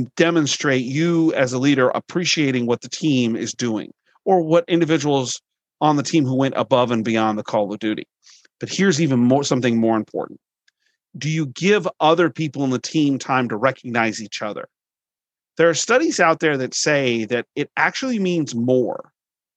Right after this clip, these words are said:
when done on a regular basis, when it comes from a teammate in terms of that recognition, than it does from a manager, supervisor, or leader. It doesn't mean it should be one or the other.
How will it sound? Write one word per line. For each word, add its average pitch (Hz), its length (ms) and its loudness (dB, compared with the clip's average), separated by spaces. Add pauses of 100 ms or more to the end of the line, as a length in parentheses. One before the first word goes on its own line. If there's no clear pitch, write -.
(400)
when 139 180 2
done 156 220 4
on 175 120 4
a 151 80 2
regular 135 360 0
basis, 123 440 -2
when 127 140 -4
it - 100 -8
comes 160 300 -2
from 131 220 -2
a 107 60 -4
teammate 190 680 -2
in 139 100 -6
terms 139 400 -4
of 123 160 -2
that 113 220 0
recognition, 123 800 -2 (380)
than 170 120 4
it 135 140 -6
does 151 260 4
from 156 160 0
a 131 60 2
manager, 123 560 2
supervisor, 110 880 -2
or 110 160 -2
leader. 110 360 -4 (720)
It 151 80 -10
doesn't 214 260 0
mean 185 180 2
it 151 120 0
should 151 160 -2
be 143 120 2
one 131 300 2
or 117 240 0
the 107 180 0
other. 117 360 2